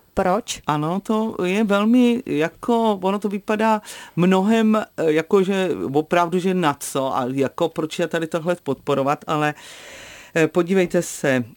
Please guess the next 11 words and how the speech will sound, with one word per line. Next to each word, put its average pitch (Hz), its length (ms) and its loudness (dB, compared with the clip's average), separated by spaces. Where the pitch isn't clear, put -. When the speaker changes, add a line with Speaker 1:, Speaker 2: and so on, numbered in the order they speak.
Speaker 2:
eh, 143 480 0
každá 226 680 0
léčba 185 540 2
H 151 300 0
I 151 100 -2
V 165 140 0
pozitivní 160 680 -4
stojí 214 560 0
od 233 300 2
tři - 260 -4
sta - 280 -4